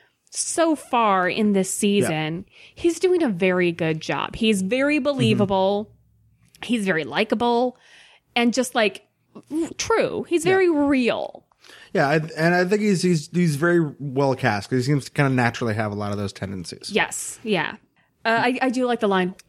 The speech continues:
Speaker 1: "What are you?" <laughs> Capricorn, correspondent Aquarius. You?
Speaker 2: Which leads me to, like, I guess it kinda makes sense 'cause magic is real, but I'm like,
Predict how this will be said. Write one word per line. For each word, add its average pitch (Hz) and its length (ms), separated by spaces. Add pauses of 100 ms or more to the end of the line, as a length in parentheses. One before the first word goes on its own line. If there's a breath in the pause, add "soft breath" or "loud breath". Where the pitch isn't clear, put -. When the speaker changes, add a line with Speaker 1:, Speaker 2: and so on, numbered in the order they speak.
(160)
Speaker 1:
"What 466 160
are 262 180
you?" 180 240
<laughs> - 2000
Capricorn, 339 520
correspondent 214 680
Aquarius. - 800 (100)
You? 285 300 (1400 loud breath)
Speaker 2:
Which 180 220
leads 220 160
me 196 140
to, 170 60
like, 143 320 (200 loud breath)
I 208 80
guess 233 200
it 175 120
kinda 156 340
makes 127 240
sense 117 220
'cause 107 160
magic 113 360
is 101 140
real, 107 220
but 113 80
I'm 107 120
like, 104 200